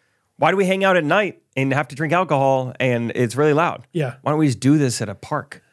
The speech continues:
Speaker 2: I know. Well,
Speaker 1: at,
Speaker 2: that
Speaker 1: at noon?"
Speaker 2: That's how that the,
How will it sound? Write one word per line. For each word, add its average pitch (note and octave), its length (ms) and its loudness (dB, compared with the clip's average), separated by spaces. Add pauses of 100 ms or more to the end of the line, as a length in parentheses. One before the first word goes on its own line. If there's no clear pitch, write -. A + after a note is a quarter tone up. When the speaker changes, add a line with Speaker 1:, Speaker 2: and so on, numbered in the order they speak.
Speaker 2:
I C#3 140 -2
know. D#3 240 0
Well, F3 120 2
Speaker 1:
at, F3 120 4
Speaker 2:
that E3 220 2
Speaker 1:
at D#3 60 -16
noon?" E3+ 440 2 (560)
Speaker 2:
That's A3 240 4
how A#3 180 4
that F#3+ 300 0
the, E3+ 220 2